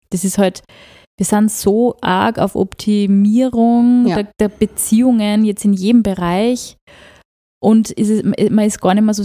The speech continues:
Speaker 1: man ist dadurch ist man halt voll wenig bei sich selber, finde ich. Es ist
Speaker 2: Mhm.
Speaker 1: immer dann, okay, die Person überschreitet meine Grenze, bye. Dann halt nicht.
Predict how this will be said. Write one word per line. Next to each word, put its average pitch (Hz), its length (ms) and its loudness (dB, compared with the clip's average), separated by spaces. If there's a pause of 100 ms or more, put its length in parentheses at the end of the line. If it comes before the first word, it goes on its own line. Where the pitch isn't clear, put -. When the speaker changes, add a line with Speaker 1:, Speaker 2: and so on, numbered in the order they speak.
(140)
Speaker 1:
man 190 100 0
ist 208 200 -2
dadurch 208 300 0
ist 202 100 0
man 190 120 2
halt 180 100 -4
voll 185 500 -2
wenig - 260 -4
bei 185 100 -4
sich 175 220 -10
selber, - 300 -6
finde - 280 -6
ich. - 60 -12
Es - 100 -8
ist 202 140 -4
Speaker 2:
Mhm. - 80 -2
Speaker 1:
immer 226 160 0
dann, 202 340 -6 (320)
okay, 240 200 -2
die 240 120 -4
Person 240 480 -2
überschreitet 214 560 -6
meine 226 280 0
Grenze, 233 800 -4 (140)
bye. 180 440 -2 (480)
Dann 208 140 0
halt 208 180 -4
nicht. 175 280 -6